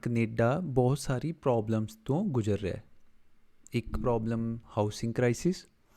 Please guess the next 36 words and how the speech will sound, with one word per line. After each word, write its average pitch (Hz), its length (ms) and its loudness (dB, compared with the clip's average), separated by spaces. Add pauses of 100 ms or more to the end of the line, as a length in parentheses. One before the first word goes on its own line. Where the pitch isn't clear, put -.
(540)
ਦੂਜੀ 180 360 2
ਪ੍ਰੋਬਲਮ 190 420 2
ਇੱਥੇ 185 220 4
ਜੌਬਸ 135 380 10
ਨਹੀਂ 143 100 6
ਮਿਲ 139 180 2
ਰਹੀਆਂ 139 200 2
ਲੋਕਾਂ 139 300 -4
ਨੂੰ, 156 180 -4
ਤੀਜੀ 160 360 0
ਪ੍ਰੋਬਲਮ 156 440 2
ਹੈ 151 120 0
ਕਿ, 151 580 2 (480)
you 143 100 -2
know, 180 140 2
ਹੈਲਥ 135 320 2
ਕੇਅਰ 143 220 2
ਦੇ 143 80 2
ਵਿੱਚ 143 180 0
ਬਹੁਤ 127 480 -2
ਲੰਬੀਆਂ 117 340 4
ਲਾਈਨਾਂ 104 300 2
ਲੱਗਦੀਆਂ 101 360 -4
ਨੇ। - 140 -16 (1160)
And 202 100 4
ਇੱਕ, - 220 -2 (520)
and 214 180 4 (380)
ਇਹ 202 220 8
ਨਾ 208 180 2
ਇੱਕ 220 300 -6
ਧਾਰਨਾ 165 380 4
ਬਣ 160 220 0
ਗਈ 127 220 2
ਹੈ 131 40 6
ਬਾਹਰ 117 460 4
ਕਿ 202 380 2